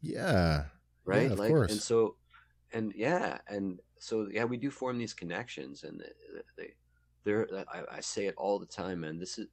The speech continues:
Speaker 2: the, this is the modern mythology.
Speaker 1: It is.
Speaker 2: And I,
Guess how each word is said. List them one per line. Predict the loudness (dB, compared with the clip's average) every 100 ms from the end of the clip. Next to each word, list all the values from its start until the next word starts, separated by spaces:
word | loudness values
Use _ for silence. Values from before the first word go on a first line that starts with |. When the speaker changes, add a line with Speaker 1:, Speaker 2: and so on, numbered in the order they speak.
| -6
Speaker 2:
the, | -4 -6 -8 -12
this | -10 -8
is | -10
the | -8
modern | -8 -4 -2 -2 -4 -6
mythology. | -6 -6 -4 -8 -12 -16 _ _ 0
Speaker 1:
It | 4
is. | 6 4 0
Speaker 2:
And | -6
I, | -4